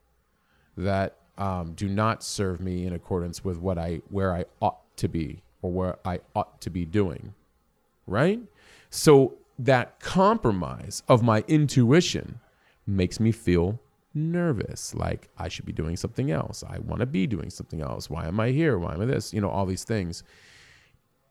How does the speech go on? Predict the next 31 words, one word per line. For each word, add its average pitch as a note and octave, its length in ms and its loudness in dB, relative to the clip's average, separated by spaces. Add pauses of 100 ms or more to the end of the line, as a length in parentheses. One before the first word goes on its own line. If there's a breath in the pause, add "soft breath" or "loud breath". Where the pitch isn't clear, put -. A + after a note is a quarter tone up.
(240)
Sometimes G#2 640 0
we G2 80 -2
do F#2 100 0
it F2+ 60 0
on F2 120 -4
autopilot. G2+ 720 -2
I G2+ 60 -2
don't F2+ 200 -2
do F#2 120 -2
it F2 60 -2
on E2 100 -4
autopilot. D#2+ 500 -4
It's - 140 -12
been F2 140 -4
years E2+ 240 -2
since F2 200 -8
then. E2 360 -8
So - 180 -4
now F#2+ 360 -2
more F#2+ 320 -2
so, - 180 -4
this F2 140 -2
is G2 80 -6
why E2+ 180 -2
I F2+ 40 -4
came F2+ 200 -6
to E2+ 60 -4
this E2 180 -6
theory. A#2 400 0
I'm E2 140 -4
like, D#2+ 160 -6